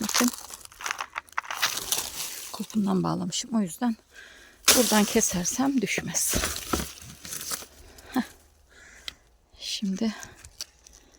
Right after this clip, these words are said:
bunu çözüp onu oradan alacağım maşallah. Bu güzel. Tek elimle alamadım.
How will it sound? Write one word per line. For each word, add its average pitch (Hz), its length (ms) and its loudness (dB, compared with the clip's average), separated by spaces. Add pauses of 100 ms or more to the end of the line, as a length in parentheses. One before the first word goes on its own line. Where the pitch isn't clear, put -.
(560)
bunu 208 200 -4
çözüp 262 480 -4 (440)
onu 208 260 2
oradan 240 300 4 (1120)
alacağım - 400 0
maşallah. 202 580 4
Bu 226 120 0
güzel. 190 300 0 (2500)
Tek - 180 8
elimle 180 280 8
alamadım. 147 360 2